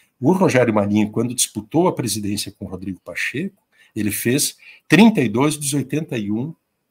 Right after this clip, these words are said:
votos de, de senadores. Ele precisaria de mais, eles precisariam de mais nove votos para atingir a maioria simples dentro do Senado. E se tiver uma sessão, for votado isso numa sessão que tenha,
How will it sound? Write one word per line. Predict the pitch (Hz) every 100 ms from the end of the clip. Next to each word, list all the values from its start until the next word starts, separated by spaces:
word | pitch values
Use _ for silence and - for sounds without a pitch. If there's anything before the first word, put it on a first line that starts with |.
| _
votos | - 104 123 - 123
de, | 131 131
de | 120
senadores. | 107 127 175 135 101 92 - _ -
Ele | - 92
precisaria | - 117 101 104 123
de | 139 120
mais, | 110 131 135
eles | 107
precisariam | - 113
de | 127
mais | 120 135 - -
nove | 120 127 175 185
votos | 113 110 127
para | - 120
atingir | - 117 92 120 127
a |
maioria | 135 117 101 104 123 - _ _ _ _ _ _
simples | - - 160 175 - 95
dentro | 90 98
do |
Senado. | - 92 82 80 - _ -
E |
se | 139 - 262
tiver | 262 165 151
uma | 120 104
sessão, | - 120 - 120 98
for | - 101
votado | 104 113 107
isso | 104
numa | 107 101
sessão | 101 - 101
que | -
tenha, | 98 90